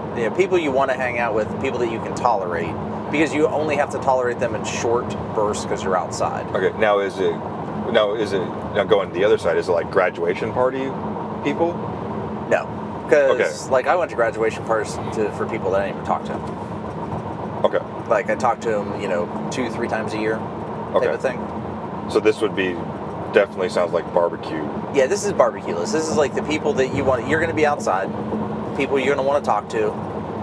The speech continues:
Speaker 1: but you don't wanna talk to them a lot. So
Speaker 2: Because, so a-, as the host of, okay, well, okay, where does it, does the bonfire take place at a home, or do you go someplace to have the bonfire?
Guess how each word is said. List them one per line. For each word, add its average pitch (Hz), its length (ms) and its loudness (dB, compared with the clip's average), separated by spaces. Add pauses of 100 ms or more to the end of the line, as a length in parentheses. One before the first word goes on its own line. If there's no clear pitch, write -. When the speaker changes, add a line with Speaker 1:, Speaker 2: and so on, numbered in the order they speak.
(540)
Speaker 1:
but 127 240 4
you 131 80 0
don't 139 100 4
wanna 131 140 4
talk 123 200 2
to 110 60 -10
them 104 140 0
a 90 80 2
lot. 87 340 2 (1080)
So 120 200 4
Speaker 2:
Because, 110 240 6 (220)
so 120 320 4
a-, - 40 0 (100)
as 123 300 4
the 107 140 4
host 117 440 2
of, 95 140 2 (1080)
okay, - 240 4 (120)
well, 113 280 6
okay, 120 140 4
where 135 180 6
does 139 160 0
it, 110 100 -6
does 117 120 2
the 117 60 2
bonfire 135 420 6
take 117 220 -2
place 113 240 2
at 98 160 4
a 92 80 2
home, 127 360 2
or 107 120 4
do 101 120 -4
you 98 80 0
go 92 320 2
someplace 95 560 0
to - 80 -2
have 90 240 2
the 76 60 -6
bonfire? 82 440 0